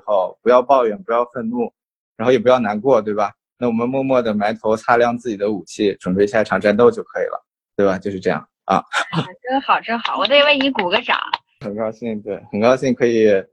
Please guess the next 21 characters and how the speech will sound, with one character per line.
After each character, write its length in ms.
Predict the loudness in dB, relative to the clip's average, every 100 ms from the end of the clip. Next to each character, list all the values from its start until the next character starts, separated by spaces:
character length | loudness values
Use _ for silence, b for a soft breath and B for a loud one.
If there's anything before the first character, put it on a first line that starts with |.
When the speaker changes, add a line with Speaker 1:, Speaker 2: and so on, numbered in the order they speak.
| _ _
Speaker 1:
就 140 | 2
是 80 | 2
跟 180 | 4 2
广， 180 | 2 -2 -2
广 140 | 0
大 180 | 2 2
的 80 | 2
家 180 | 2 2
长 240 | 0 -2
或 100 | -2
者 120 | -4 -4
朋 100 | -6
友 120 | -4
们 200 | -2 -6 -6
分 180 | -6 -6
享 260 | -6 -6
一 20 | -4
下 180 | -4
香 200 | -4 -4
港 160 | -6
的 60 | -6